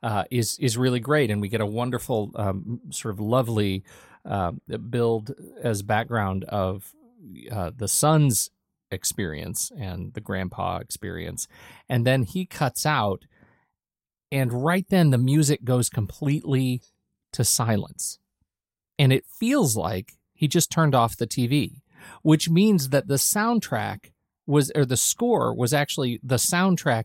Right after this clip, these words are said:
to the video. And I couldn't shake that. It's, it's as if there was a laugh track to the movie, to my, or to that particular video clip, to my ear, and when they turned it off, and then the music comes back on as soon as she hits the screen.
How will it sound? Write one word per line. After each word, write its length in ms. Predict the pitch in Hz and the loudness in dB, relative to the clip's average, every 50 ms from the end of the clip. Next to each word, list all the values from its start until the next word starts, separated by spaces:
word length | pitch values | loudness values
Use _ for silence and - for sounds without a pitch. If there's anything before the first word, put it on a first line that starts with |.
| - _ - | -6 _ -6
to 380 | - - 139 123 120 120 123 - | -2 0 2 2 2 0 -2 0
the 100 | 113 120 | -2 -2
video. 600 | 113 107 123 165 175 165 117 107 98 - - - - _ _ - - - - - _ _ _ _ | -2 2 0 2 2 2 0 0 -4 -6 -10 -16 -20 _ _ -20 -20 -20 -20 -20 _ _ _ _
And 160 | - - 143 147 | 0 0 0 2
I 120 | 147 143 | 2 0
couldn't 560 | - - - - 202 196 185 202 202 208 - - _ _ | -2 -2 0 2 4 4 6 4 2 0 -2 -8 _ _
shake 540 | - - - - - - - 202 190 - - | -10 -6 -4 -4 -2 0 0 0 0 -2 -2
that. 200 | - 104 90 85 - | -2 0 0 0 0
It's, 240 | - 135 - - - - - | -2 -2 -2 -4 -6 -2 -2
it's 180 | 160 156 - | -2 0 2
as 240 | - 147 139 123 127 | 0 0 2 2 2
if 200 | 165 190 180 - | 2 2 0 0
there 160 | - 160 160 | 0 0 0
was 180 | 143 143 131 117 | 2 0 0 2
a 100 | 131 123 | 0 0
laugh 420 | 117 120 123 143 160 170 160 - | 0 -2 -2 -2 -2 -2 -4 -8
track 360 | - - - 104 90 95 - - _ | -6 -2 0 0 0 -2 -4 -8 _
to 80 | - 127 | -4 0
the 80 | 110 | 2
movie, 500 | 107 104 113 123 117 107 98 104 131 143 - _ | 4 4 4 4 4 2 0 -2 -6 -12 -14 _
to 100 | - 123 | -4 -2
my, 200 | 110 104 101 104 | 0 0 0 2
or 140 | 104 123 117 | 2 2 0
to 180 | 110 - - 127 | 0 0 0 2
that 260 | 107 120 117 - - | 2 2 2 2 -2
particular 520 | - 120 110 - - 117 - 135 113 113 | -4 -6 -4 -2 -4 -4 -2 0 0 0
video 340 | 101 98 117 120 120 104 92 | 0 0 0 2 2 0 0
clip, 340 | - - - - - - - _ _ _ _ _ _ _ _ _ | -2 -4 -8 -10 -10 -12 -16 _ _ _ _ _ _ _ _ _
to 100 | - 135 | -2 0
my 200 | 117 113 104 104 | 0 2 2 0
ear, 260 | 101 92 98 90 82 - | 0 -2 -2 -2 -2 -4
and 140 | - 101 104 | -4 -4 -4
when 140 | 101 101 | -2 -2
they 100 | 110 107 | -2 -2
turned 300 | 92 - - 135 123 113 | -4 -4 -2 -2 -2 0
it 60 | 117 113 | 0 0
off, 200 | 107 98 104 - - | 0 -2 -4 -6 -4
and 120 | 131 123 | 0 0
then 120 | 123 120 120 | 2 2 2
the 40 | |
music 360 | 120 123 143 165 170 156 - - | 2 2 2 2 2 2 -2 -2
comes 220 | - 147 131 123 | -2 -2 0 2
back 220 | 131 120 113 - | 2 0 0 2
on 280 | - 131 127 117 110 110 - - | 0 0 0 0 0 -2 -2 -2
as 160 | 127 117 - | -2 -2 -2
soon 180 | - 151 131 | -2 -2 -2
as 100 | 123 120 | -2 -4
she 220 | - - - 151 135 | -4 -4 -4 -4 -2
hits 240 | 123 139 110 - - | -2 -4 -4 -4 -4
the 80 | 120 | -4
screen. 460 | 113 - - 143 120 104 95 95 95 | -4 -4 -2 -2 0 0 0 -2 -4